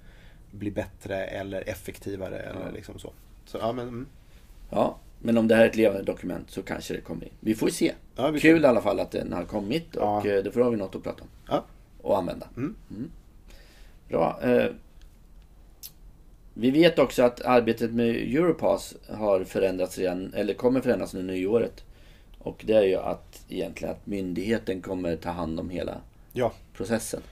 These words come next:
Speaker 1: En administration som försvinner
Speaker 2: Ja, så de har ju
Speaker 1: från
Speaker 2: tagit bort den ifrån anordnarna. Det är väl fint.
Speaker 1: Framförallt någonting som var den här, liksom, jobbiga extra grejen att göra.
Speaker 2: Ja.
Speaker 1: Liksom.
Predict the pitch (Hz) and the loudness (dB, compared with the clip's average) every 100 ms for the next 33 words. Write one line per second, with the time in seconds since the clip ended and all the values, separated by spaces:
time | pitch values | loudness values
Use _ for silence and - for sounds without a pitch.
0 | - 123 117 113 - 101 117 92 98 98 | -10 -2 0 0 -4 -4 -4 -6 -8 -10
1 | - 110 98 120 104 107 123 - 104 101 | -8 -8 -2 2 4 4 2 0 0 0
2 | 104 123 123 113 139 - - 90 87 92 | 4 4 4 0 -4 -4 -2 -2 -2 -4
3 | 92 92 113 120 78 - 95 - - - | -4 -2 -2 -2 -6 -8 -4 -4 -6 -10
4 | - - - - - 113 113 117 110 107 | -10 -10 -14 -6 0 4 4 4 -2 -4
5 | 101 98 101 98 95 - - - - - | -6 -4 -2 0 -2 -6 -20 -20 -20 -20
6 | - - - 113 107 110 104 98 95 95 | -20 -20 -14 -8 -4 -4 -4 -6 -10 -6
7 | 110 98 113 107 113 - 104 120 110 104 | -6 -6 -6 -8 -8 -8 -6 -4 -4 -4
8 | 104 107 - 107 98 98 113 101 - - | -6 -8 -6 -4 -4 -8 -10 -10 -10 -14